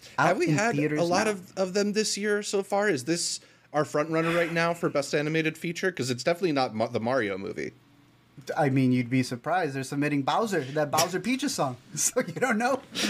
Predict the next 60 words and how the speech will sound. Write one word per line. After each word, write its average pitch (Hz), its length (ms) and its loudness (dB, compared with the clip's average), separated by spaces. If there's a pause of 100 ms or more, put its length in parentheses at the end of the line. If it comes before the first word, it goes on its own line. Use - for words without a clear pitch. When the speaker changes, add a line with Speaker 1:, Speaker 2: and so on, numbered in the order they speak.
(140)
Speaker 2:
I 165 100 2
didn't 214 160 2
talk 233 140 0
about 208 180 2
original 180 360 2
song, 160 360 0
just - 200 -6
animated 151 560 2
feature. 165 360 -4 (200)
Speaker 1:
But 190 140 4
if 175 120 0
they 226 100 2
can 240 120 0
sneak 240 260 0
one 220 160 0
in 240 100 2
there, 208 120 0
you 180 100 -4
know, 170 120 2
it's 170 100 -2
just 190 160 -2
a 185 40 -2
ripple 196 320 0
effect 160 300 -2
all 156 80 2
the 156 80 4
Speaker 2:
Yeah. 156 120 4
Speaker 1:
way 143 40 2
there. 165 200 0
One 165 200 -2
mushroom 175 320 0
and 131 60 2
Speaker 2:
Yeah. - 60 2
Speaker 1:
you 165 40 -2
start 156 260 -2
growing. 156 340 -2 (260)
I, 220 220 0
I - 20 2
would, 214 320 -2
I 175 100 0
would 165 140 2
hope 202 480 -4 (240)
that 165 120 2
they 170 80 0
keep - 220 -4
an 170 80 4
eye 156 120 4
on 139 120 2
this 135 200 -2
one 113 120 -10
because, 120 500 -4 (300)
uh, 107 280 2
the 151 100 -2
man's 190 220 2
always 160 160 0
putting 143 220 0
out 113 140 -2
good 117 100 -12
work. - 200 -16 (200)
So, - 260 -12